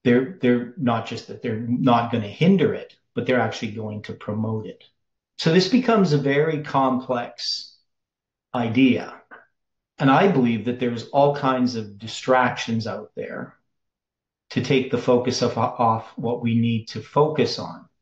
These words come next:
So what is it we need to focus on? What is it that Daniel has been pointing us to symbolically? Like, if we're gonna deal with Daniel's last vision, what is the whole purpose of this vision?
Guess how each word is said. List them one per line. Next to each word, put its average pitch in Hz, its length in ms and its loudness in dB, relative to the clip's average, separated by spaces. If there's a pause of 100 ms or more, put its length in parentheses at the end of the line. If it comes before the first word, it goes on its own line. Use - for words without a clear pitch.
(380)
So - 140 2
what 151 160 8
is 147 140 2
it 143 140 0
we 127 140 6
need 123 200 6
to 120 80 -4
focus 113 420 -4
on? - 240 -12 (100)
What 135 220 4
is 143 140 4
it 131 160 0
that 120 180 -2
Daniel 120 480 2
has 113 180 -4
been 113 320 -4
pointing 131 560 0
us - 280 -8
to - 280 -16 (560)
symbolically? 110 920 0 (560)
Like, 123 160 -2
if 117 80 2
we're 131 60 4
gonna 196 200 6
deal 160 180 4
with 131 160 2
Daniel's 131 400 4
last 113 260 -2
vision, 110 300 -8
what 135 160 2
is - 120 0
the 120 120 2
whole 135 320 2
purpose 143 680 -2
of 117 220 -4
this 110 240 -6
vision? - 400 -12